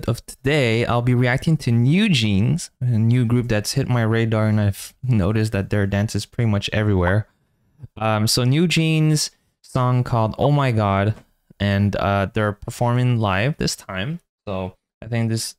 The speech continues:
is a first for me to watch them live. I've, I've watched the music video. I think their, their, uh, dance is very catchy, and it's pretty much everywhere on socials. So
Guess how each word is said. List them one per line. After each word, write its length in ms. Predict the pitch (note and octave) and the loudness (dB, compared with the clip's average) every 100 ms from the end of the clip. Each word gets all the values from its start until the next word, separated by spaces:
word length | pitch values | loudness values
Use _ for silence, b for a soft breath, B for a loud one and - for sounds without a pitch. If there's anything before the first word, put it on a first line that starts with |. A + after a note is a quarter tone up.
| - | -6
is 120 | G2+ | -2
a 80 | G2 | -2
first 340 | - G#2 G#2+ - | -2 -2 -2 -2
for 140 | A2+ | 0
me 140 | G#2 | 0
to 140 | G2+ G#2+ | 0 0
watch 260 | G2 G#2+ | 0 -2
them 180 | - G2+ | -2 0
live. 300 | F#2 F#2+ G2+ | 0 0 -2
I've, 140 | G2 G#2 _ | -4 -6 _
I've 160 | G#2+ G#2 | -4 -2
watched 220 | D3 - | -2 0
the 60 | |
music 280 | E3+ D#3 E3 | 0 2 2
video. 280 | D#3 D3+ D#3 | 2 2 0
I 100 | - | -2
think 300 | - - A2+ | -2 -2 -2
their, 300 | A2 G#2 G#2+ b b b b _ - | 0 0 -2 b b b b _ -2
their, 520 | G#2+ G2+ G2 G2 - | 0 2 2 0 0
uh, 140 | G2 | -2
dance 380 | F#2+ G#2 A2+ - | 0 -2 -4 -4
is 40 | G#2+ | -2
very 220 | A2+ B2 | 0 0
catchy, 640 | - G#2+ G2+ B2 C3+ C3 | -2 -4 -4 -4 -4 -4
and 220 | G#2+ G2+ F#2+ | -2 0 -2
it's 160 | - | -6
pretty 280 | - - B2 | -10 -2 0
much 220 | G#2 G#2 | 0 0
everywhere 340 | G2 G2+ G2 F#2+ | 0 2 2 0
on 140 | F#2 | -2
socials. 520 | - F#2+ G2 F#2 G2+ | -2 -2 -2 -2 -4
So 280 | - F2 | -2 -2